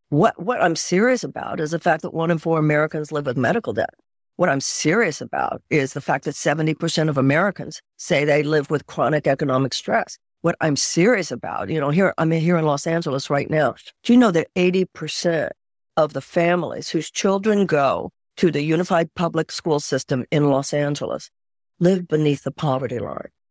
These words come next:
I'm serious about the condition of the environment. So all these kind of subliminal messages, yes, it creates, and purposely so, a strategized narrative by those who create it.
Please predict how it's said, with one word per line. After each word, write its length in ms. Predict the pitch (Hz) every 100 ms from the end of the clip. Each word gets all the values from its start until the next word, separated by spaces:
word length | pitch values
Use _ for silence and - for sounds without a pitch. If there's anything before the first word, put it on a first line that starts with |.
| _ _ _ _ -
I'm 140 | 170
serious 640 | 160 - 208 226 214 156 147
about 360 | 139 127 123 -
the 220 | 143 131
condition 480 | - 151 156 - 147
of 120 | 135
the 100 | 147
environment. 560 | 135 139 170 156 107 -
So 240 | 240 208 - _ -
all 120 | -
these 180 | 208 -
kind 160 | 220
of 100 | 196
subliminal 500 | - 160 175 180 170
messages, 600 | 156 165 - 156 123 - _ _ -
yes, 260 | 156 151
it 120 | 196 -
creates, 600 | 190 175 170 180 - - _
and 180 | 190 185
purposely 560 | - 247 - 175 - 156
so, 480 | - 117 - - 240 _ -
a 60 | 185
strategized 1000 | - - 196 190 202 190 147 175 -
narrative 420 | 151 127 120 220 220
by 140 | 143
those 300 | 139 143 -
who 100 | 156
create 420 | - 139 120 123
it. 160 | 190